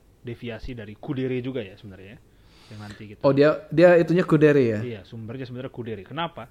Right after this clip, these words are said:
Speaker 1: Karena sebelum ada Nagato Yuki, de-, coba Bapak lihat, Bapak Heri lihat penampilan Nagato Yuki, rambut pendek, eh, rada-rada abu-abu perak gitu ya.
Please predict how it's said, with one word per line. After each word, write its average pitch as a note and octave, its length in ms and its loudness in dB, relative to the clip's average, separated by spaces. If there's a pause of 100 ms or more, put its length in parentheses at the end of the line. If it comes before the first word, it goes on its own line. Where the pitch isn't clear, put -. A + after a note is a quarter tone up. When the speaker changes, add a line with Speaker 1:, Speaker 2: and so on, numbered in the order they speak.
(480)
Speaker 1:
Karena D#3+ 340 -4
sebelum D3+ 400 -4
ada C#3 160 -4
Nagato B2 380 -4
Yuki, B2 440 -8 (760)
de-, - 240 -8
coba A3+ 240 -2
Bapak E3 160 -2
lihat, D#3+ 180 -2 (140)
Bapak C#3+ 240 -4
Heri D#3+ 160 -2
lihat D#3+ 160 -4
penampilan C3 400 -6
Nagato A#2 260 -8
Yuki, A2+ 220 -8
rambut A2+ 280 -8
pendek, A2 440 -12
eh, G#2+ 240 -14
rada-rada G#2+ 480 -12
abu-abu G#2+ 680 -14
perak G#2+ 340 -14
gitu A2+ 240 -14
ya. G#2+ 140 -12